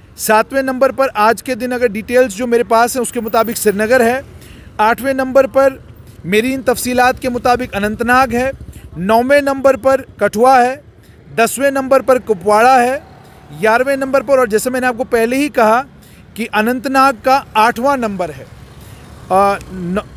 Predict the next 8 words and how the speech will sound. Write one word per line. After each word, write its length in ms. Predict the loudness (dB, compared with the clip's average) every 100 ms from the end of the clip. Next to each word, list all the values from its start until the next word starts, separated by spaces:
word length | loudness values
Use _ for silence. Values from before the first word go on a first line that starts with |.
| -10
नौवें 440 | -2 2 2 2
नंबर 300 | 0 0 0
पर 280 | 2 0 0 0
आज 260 | 0 0
के 120 | -4 -8
दिन 140 | -6
कठुआ 400 | -4 -2 2 4
है, 180 | 2